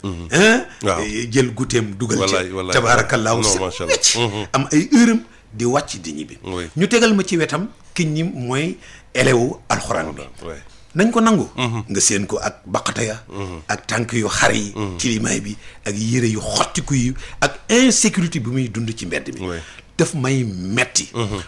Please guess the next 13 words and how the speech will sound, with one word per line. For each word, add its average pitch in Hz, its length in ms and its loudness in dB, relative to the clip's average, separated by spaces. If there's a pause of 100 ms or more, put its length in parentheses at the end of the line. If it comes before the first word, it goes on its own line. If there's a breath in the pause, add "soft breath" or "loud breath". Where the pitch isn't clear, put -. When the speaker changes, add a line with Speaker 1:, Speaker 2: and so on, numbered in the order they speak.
Speaker 2:
Parce 208 200 2
que - 120 0
la 196 360 2
xale 208 520 0
école 165 300 2
ba 110 180 0
am 120 180 4
tey, 113 360 2 (460 loud breath)
hein, 180 260 6 (400 loud breath)
daara 160 340 6
jee 139 140 2
ko 143 120 -2
moomoon. 87 320 -2